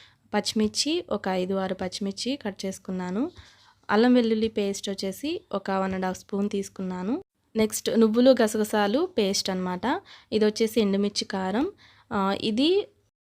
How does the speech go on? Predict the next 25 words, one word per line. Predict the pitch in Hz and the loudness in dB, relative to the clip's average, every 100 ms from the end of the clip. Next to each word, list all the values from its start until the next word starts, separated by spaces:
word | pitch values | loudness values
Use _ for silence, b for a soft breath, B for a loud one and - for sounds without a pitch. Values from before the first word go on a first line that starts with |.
| _ _ _ _ _ _ | _ _ _ _ _ _
కొన్ని | 233 226 | 4 6
జీడిపప్పుల్ని | 220 233 247 262 254 247 240 311 | 6 4 6 4 4 2 4 4
ఫ్రై | 370 262 202 208 220 | 2 2 2 2 2
చేసి | 214 220 339 277 | 0 2 0 2
గ్రైండ్ | 202 190 196 | 2 2 0
చేసిందనమాట. | 196 196 185 180 175 180 240 339 - | -2 -2 -4 -4 -4 -4 -4 -4 -4
ఇది | 226 220 220 | -2 0 2
వచ్చేసి, | 214 - 220 214 302 370 _ B B 220 | 0 0 -2 -2 -4 -4 _ B B -2
ఆ, | 202 | 0
టమాటాలని | 196 196 202 202 208 208 285 - | 2 2 0 0 0 0 -2 -4
ఒక | 214 202 196 196 - - _ | -4 -2 0 -2 -4 -12 _
ఐదు | 202 196 196 | -2 2 2
ఆరు | 190 196 | 2 0
టమాటాలని | 190 190 190 202 202 196 254 | -2 -2 -2 -2 -2 -2 -4
చిన్న | 330 233 | 0 0
చిన్న | 208 190 | 0 -4
ముక్కలుగా | 185 190 190 | -4 -4 -4
కట్ | 202 185 - | -4 -8 -6
చేసి | 180 - | -8 -6
పెట్టుకోవాలి. | 269 208 - - 185 180 180 381 - _ _ _ _ _ _ _ _ _ - | -6 -6 -6 -6 -4 -2 -2 -4 -8 _ _ _ _ _ _ _ _ _ 0
నెక్స్ట్ | 233 226 - 294 | 4 4 2 2
మనం | 294 247 381 359 | 4 4 4 6
వంకాయల్ని | 226 214 226 240 | 6 6 4 4
ప్రిపేర్ | 240 214 214 208 | 2 2 2 2
చేసుకుందాము. | 196 190 - 185 185 220 | -2 -2 -6 -4 -2 -2